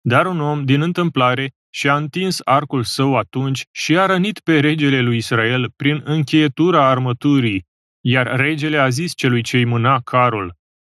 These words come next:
"Întoarce-te și mă scoate din luptă, căci sunt rănit." În acea zi, lupta a fost crâncenă și regele lui Israel a stat în car în fața sirienilor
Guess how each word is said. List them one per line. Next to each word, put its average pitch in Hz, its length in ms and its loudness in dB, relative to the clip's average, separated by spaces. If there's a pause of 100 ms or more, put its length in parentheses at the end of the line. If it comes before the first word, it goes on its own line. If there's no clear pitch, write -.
"Întoarce-te 160 840 0
și - 180 -2
mă 180 140 2
scoate 190 460 -2
din 175 220 0
luptă, 175 440 0 (180)
căci 185 220 -2
sunt 196 340 -6
rănit." 175 540 -2 (1000)
În 143 140 -2
acea 143 300 -4
zi, 156 380 0
lupta 165 320 -2
a 180 60 2
fost 160 300 -4
crâncenă 120 680 -2
și 117 220 -4
regele 175 380 -2
lui 151 160 4
Israel 123 580 0
a - 220 -4
stat 185 320 -6
în 180 160 0
car 139 300 2
în 131 100 -2
fața 165 300 -4
sirienilor 135 760 -2